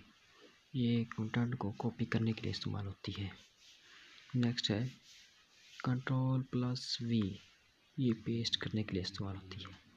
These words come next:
Next है control plus X, ये contact को cut करने के लिए इस्तेमाल होती है। जो ये copy है, इसमें हम कोई भी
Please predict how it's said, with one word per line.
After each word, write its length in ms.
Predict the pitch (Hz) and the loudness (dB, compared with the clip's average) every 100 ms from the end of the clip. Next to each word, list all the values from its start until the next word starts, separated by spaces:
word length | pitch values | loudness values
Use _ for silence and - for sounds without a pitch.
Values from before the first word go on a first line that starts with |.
| - - - - - - - | -20 -20 -20 -18 -18 -18 -2
Next 380 | 131 127 123 - | 4 4 4 2
है 240 | 110 127 143 - - - - - | 2 2 0 -4 -14 -20 -12 -2
control 640 | 127 123 - 127 127 127 | 0 0 0 0 2 0
plus 480 | 131 113 117 120 - - | 0 0 0 -2 -4 0
X, 340 | 95 95 - - - - - - - - - 90 | 0 0 -6 -8 -12 -12 -14 -16 -18 -18 -8 0
ये 80 | 120 | 2
contact 500 | 113 120 120 120 - | 2 2 4 2 0
को 240 | 110 110 | 2 2
cut 280 | 120 120 117 | 2 0 0
करने 280 | - 113 110 | 0 2 2
के 60 | |
लिए 80 | 101 | 2
इस्तेमाल 300 | 104 - 104 | -4 -4 -2
होती 160 | 95 110 | -4 -10
है। 60 | - - - | -16 -18 -4
जो 120 | 123 | 4
ये 140 | 117 117 | 6 6
copy 360 | 120 110 - | 4 4 6
है, 260 | 135 131 127 - - - - | 8 6 2 -8 -14 -14 -4
इसमें 280 | 143 135 131 | -2 2 4
हम 160 | 123 127 | 4 4
कोई 320 | - 127 127 | 4 6 6
भी 360 | 123 113 117 | 6 6 6